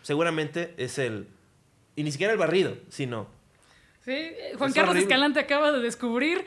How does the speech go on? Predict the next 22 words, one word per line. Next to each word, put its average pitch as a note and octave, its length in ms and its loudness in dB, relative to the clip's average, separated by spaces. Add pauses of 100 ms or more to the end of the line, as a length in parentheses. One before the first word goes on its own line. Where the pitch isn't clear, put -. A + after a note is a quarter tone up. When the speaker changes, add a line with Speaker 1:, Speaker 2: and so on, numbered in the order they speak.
(100)
Speaker 2:
las A#3 200 -4
leyes C#4+ 300 0
básicas D4 380 0
de B3+ 60 0
la A3 160 -2
convivencia C#4 680 0
decente D4 420 0
entre B3+ 200 2
humanos. A3 400 -2
Speaker 1:
No, D3+ 160 4
me B2 120 -2
hubieras B2 280 0
visto A#2+ 240 -8
antes, A2 280 -8
o G#2 60 -12
sea, G#2 480 -4
sí, A#2 160 -12
sí B2+ 140 -6
era B2 120 2
como A2+ 200 -4
un A2+ 80 -6
salvaje. A2 420 -6